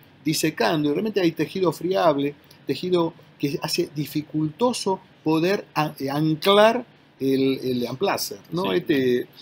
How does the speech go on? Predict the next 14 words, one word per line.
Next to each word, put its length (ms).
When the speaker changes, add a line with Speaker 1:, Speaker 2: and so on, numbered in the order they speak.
Speaker 1:
hoy 200
es 80
para 220
algunos 360
casos 280
muy 160
particulares 760
y 60
con 160
manos 200
muy 160
expertas, 540
¿no? 80
Speaker 2:
Sí. 160